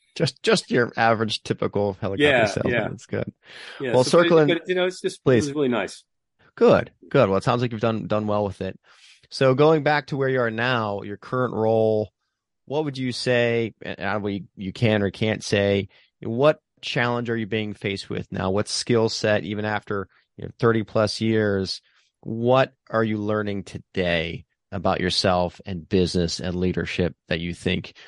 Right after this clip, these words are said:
Speaker 1: "Whoa, I wasn't expecting that," or, "Whoa, this is a new challenge"? Like, where, where are you today?
Speaker 2: Well, so today, um, at Bristow, we've been a company for seventy years, operating helicopters, mostly some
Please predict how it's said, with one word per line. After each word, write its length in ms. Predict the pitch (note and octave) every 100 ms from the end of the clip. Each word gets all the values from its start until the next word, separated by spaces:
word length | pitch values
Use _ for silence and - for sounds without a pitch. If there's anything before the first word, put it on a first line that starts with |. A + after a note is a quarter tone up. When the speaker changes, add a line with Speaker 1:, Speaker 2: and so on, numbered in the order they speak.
| -
Speaker 1:
"Whoa, 240 | - G2 F2+
I 100 | F2+
wasn't 200 | F#2 F#2+
expecting 440 | - - F2+ F#2
that," 220 | F2+ E2+
or, 60 | - F#2
"Whoa, 180 | F#2
this 200 | F2+ F2
is 120 | F#2 F2
a 40 |
new 160 | F2 E2+
challenge"? 540 | - E2+ D#2 - -
Like, 180 | - -
where, 260 | G#2 A2
where 280 | - A#2 A#2
are 120 | G#2
you 140 | G2 F#2+
today? 460 | - F#2 - - - _ _ _ _ _ _ _ _ _ _
Speaker 2:
Well, 240 | C#3+ C#3 C3
so 160 | D#3+
today, 560 | C3+ D3+ E3+ E3 C3+ A2
um, 360 | A#2 B2 B2 - G#2
at 80 | G2+ _
Bristow, 440 | C#3 B2 B2+ - A#2
we've 140 | B2
been 100 | A#2+
a 80 | A2
company 300 | - A2+ B2
for 120 | -
seventy 300 | - A2 G#2
years, 260 | G2 F#2+ F#2+
operating 420 | F#2 F#2 G2+ F#2+
helicopters, 680 | F#2+ F#2+ G2 F#2 - F#2 -
mostly 540 | F#2 F#2 - F2+ F#2 -
some 280 | G#2 F#2+